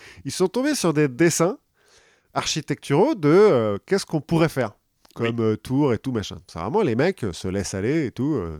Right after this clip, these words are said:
Speaker 1: ils savent très bien que ça va jamais être construit, donc, euh, ils font n'importe quoi. Donc, bah, euh,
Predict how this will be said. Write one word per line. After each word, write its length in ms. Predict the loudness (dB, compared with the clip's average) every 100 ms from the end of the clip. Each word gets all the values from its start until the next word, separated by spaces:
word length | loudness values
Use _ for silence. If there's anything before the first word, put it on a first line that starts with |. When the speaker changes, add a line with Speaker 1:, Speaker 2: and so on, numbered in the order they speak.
| -12
Speaker 1:
ils 60 |
savent 180 | -10 -10 -10
très 140 | -6 -4
bien 100 | -4
que 40 |
ça 80 | -4
va 80 | -6
jamais 200 | -4 -6
être 60 |
construit, 340 | -8 -6 -4 -4
donc, 200 | -4 -6
euh, 40 |
ils 80 | -10
font 100 | -6
n'importe 240 | -6 -6 -10
quoi. 120 | -14 -20 _ _ -20 -20 -20 -20 -2
Donc, 240 | 2 2 2
bah, 300 | -2 0 -2
euh, 320 | -4 -8